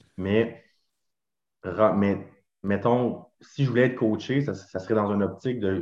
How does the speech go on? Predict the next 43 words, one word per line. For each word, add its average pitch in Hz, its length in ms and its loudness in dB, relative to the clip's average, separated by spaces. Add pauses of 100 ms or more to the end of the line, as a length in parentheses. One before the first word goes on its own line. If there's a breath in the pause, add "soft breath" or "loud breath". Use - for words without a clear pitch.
de 92 180 -8
me 98 140 0
détacher 110 680 2
du 98 160 -14
processus 98 720 -8
de, 87 200 -2
d'over-analyser 95 880 -2
tout - 140 -20
ce - 60 -20
que 95 100 -6
je 80 160 -14
fais 120 340 -4 (180)
pour 98 140 -10
me 98 120 0
laisser 104 520 0
aller 101 460 0
en 90 100 -4
tant 98 160 -2
qu'athlète, 98 480 0
parce 92 120 -10
que - 100 -8 (320)
toutes - 260 -4
les 104 80 -4
personnes 104 520 0
qui - 100 -10
ont 90 240 -4 (280 loud breath)
des 95 120 -6
objectifs, 98 440 -2
il - 20 -8
n'y - 80 -8
en 92 80 -2
a 92 60 -2
pas 110 180 2
un 113 120 0
tabarnak 107 480 2
qui - 80 -10
est - 20 -14
capable 90 220 0
de 87 40 -8
se - 40 -16
coacher 87 260 -8
tout - 80 -16
ça. 82 120 -8